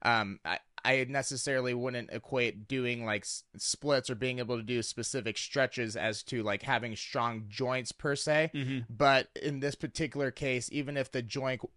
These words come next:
Speaker 1: joint wasn't as strong as the surrounding muscles, if you're able to be mobile enough to get into a funky position,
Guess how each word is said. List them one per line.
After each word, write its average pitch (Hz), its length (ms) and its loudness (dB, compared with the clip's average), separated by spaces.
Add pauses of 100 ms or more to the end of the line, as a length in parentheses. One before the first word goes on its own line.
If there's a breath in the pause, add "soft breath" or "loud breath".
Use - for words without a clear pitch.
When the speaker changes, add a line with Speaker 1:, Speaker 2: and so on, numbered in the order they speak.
Speaker 1:
joint 135 300 0
wasn't 131 320 2
as 123 160 2
strong 123 340 0
as 120 120 -6
the 123 100 -4
surrounding 120 440 -2
muscles, 123 440 0
if 113 100 -2
you're 123 160 -2
able 127 300 2
to 117 80 -2
be 113 160 0
mobile 113 340 0
enough 117 260 -2
to 117 120 -4
get 117 220 -4
into 123 280 -2
a 104 60 0
funky 127 400 -4
position, 123 580 -4